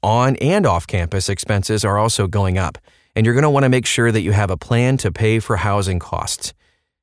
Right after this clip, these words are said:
If you still have a few years before you'll need to pay for college,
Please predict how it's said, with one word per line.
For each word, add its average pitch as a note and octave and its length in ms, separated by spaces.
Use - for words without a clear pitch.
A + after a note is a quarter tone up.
If B2 120
you E3+ 80
still C4 280
have F3+ 220
a D#3+ 60
few D3 200
years A#2+ 400
before A2+ 360
you'll G#2 240
need G2 220
to F#2+ 60
pay G#2+ 200
for A2+ 120
college, G#2 480